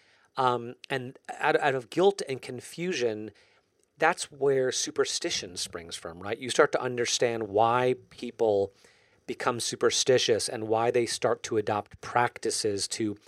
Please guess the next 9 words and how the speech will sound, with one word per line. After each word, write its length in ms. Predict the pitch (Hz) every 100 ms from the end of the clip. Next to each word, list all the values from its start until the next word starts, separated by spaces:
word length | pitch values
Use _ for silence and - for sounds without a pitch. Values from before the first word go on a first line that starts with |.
| _ _ _
somehow 920 | - - 139 131 123 127 113 107 104 -
manage 600 | 107 107 110 113 110 101
their 160 | 104
confusion 800 | 98 - 104 - 104 101 101 98
or 200 | - 107
appease 640 | 101 - - 113 123 117 92
the 160 | 107 -
unseen 720 | 107 107 - 110 107 104 98
gods, 720 | 95 101 98 95 82 -